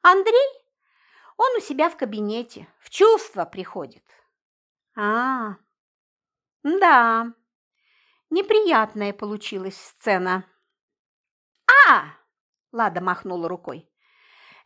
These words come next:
«Этого и следовало ожидать. Нужно было думать, на ком женишься. Ой, извините,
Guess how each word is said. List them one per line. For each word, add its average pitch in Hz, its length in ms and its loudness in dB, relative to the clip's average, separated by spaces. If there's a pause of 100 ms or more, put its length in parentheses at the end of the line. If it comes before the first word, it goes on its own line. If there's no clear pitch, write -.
(140)
«Этого 311 200 0
и 247 220 -6
следовало 190 640 0
ожидать. 170 640 -10 (560)
Нужно 392 300 2
было 262 280 2
думать, 247 760 0
на 262 140 4
ком 403 280 0
женишься. 220 760 -6 (540)
Ой, 277 260 2 (140)
извините, 277 760 -4